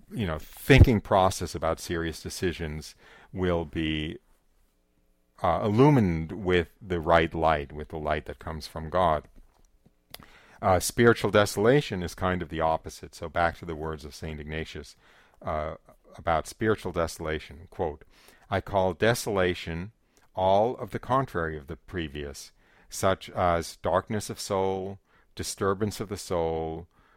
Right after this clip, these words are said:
movement to things low and earthly, the unquiet of different agitations and temptations, moving to want of confidence,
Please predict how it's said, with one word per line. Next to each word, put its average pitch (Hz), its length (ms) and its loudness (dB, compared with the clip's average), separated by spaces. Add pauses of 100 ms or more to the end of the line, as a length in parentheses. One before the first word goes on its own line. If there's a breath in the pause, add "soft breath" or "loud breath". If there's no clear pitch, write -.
movement 117 600 0
to 98 80 -6
things 95 420 -4
low 98 280 0
and 101 120 -2
earthly, 76 640 -6 (500 soft breath)
the 92 100 -4
unquiet 95 680 2
of 98 160 -4
different 95 340 -2
agitations 87 840 -4
and 82 140 -8
temptations, 78 960 -10 (420 soft breath)
moving 110 460 0
to 90 120 -8
want 90 360 -2
of - 120 -12
confidence, 85 840 -6